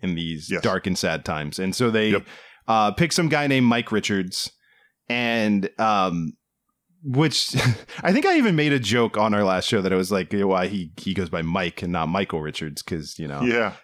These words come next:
Speaker 1: 'cause, you know, Michael Richards famously said terrible things into a microphone. Well, it turns out in the past two weeks that everyone found out that Mike Richards said terrible things into a microphone.
Speaker 2: Oh, Jesus. I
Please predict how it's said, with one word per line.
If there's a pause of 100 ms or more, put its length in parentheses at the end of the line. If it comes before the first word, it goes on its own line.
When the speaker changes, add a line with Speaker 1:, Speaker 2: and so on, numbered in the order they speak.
Speaker 1:
'cause,
you
know,
Michael
Richards
famously
said
terrible
things
into
a
microphone. (240)
Well,
it
turns
out
in
the
past
two
weeks
that
everyone
found
out
that
Mike
Richards
said
terrible
things
into
a
microphone.
Speaker 2:
Oh,
Jesus.
I